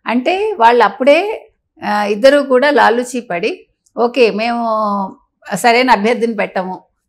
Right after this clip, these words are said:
మీరు నెగ్గండి, మాకు మా కవితను రిలీజ్ చేయండి" అని ఆ రోజే మాట్లాడుకున్నారా?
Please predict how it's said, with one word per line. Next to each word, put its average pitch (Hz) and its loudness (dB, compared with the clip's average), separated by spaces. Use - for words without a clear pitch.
మీరు 226 0
నెగ్గండి, 196 -2
మాకు 247 -4
మా 220 -2
కవితను 214 -2
రిలీజ్ 220 -4
చేయండి" 208 -6
అని 262 -2
ఆ 202 0
రోజే 202 0
మాట్లాడుకున్నారా? 151 -8